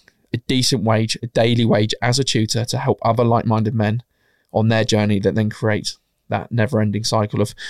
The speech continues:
rehabilitation. Um, and, and that's, I, I love that. I think it's amazing. I really, really enjoy that. Um, and then, yeah, I don't know what's around the corner in terms of other businesses. I've always got ideas, but the coaching and the mentorship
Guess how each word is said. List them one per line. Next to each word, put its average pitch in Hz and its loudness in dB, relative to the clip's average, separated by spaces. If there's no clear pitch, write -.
rehabilitation. 107 0
Um, 104 2
and, 117 2
and 120 2
that's, 123 0
I, 117 2
I 110 4
love 110 2
that. - -2
I 117 0
think 110 2
it's 110 0
amazing. 110 2
I - 0
really, 110 2
really 110 4
enjoy 107 2
that. 104 0
Um, 117 2
and 135 0
then, 156 2
yeah, 196 0
I 143 2
don't 202 2
know 175 2
what's 151 2
around 131 2
the 120 2
corner 147 0
in 110 2
terms 117 2
of - 2
other 120 2
businesses. 123 2
I've 127 2
always 120 4
got - -2
ideas, 113 2
but - -2
the 120 0
coaching 143 0
and 117 4
the 113 2
mentorship 127 2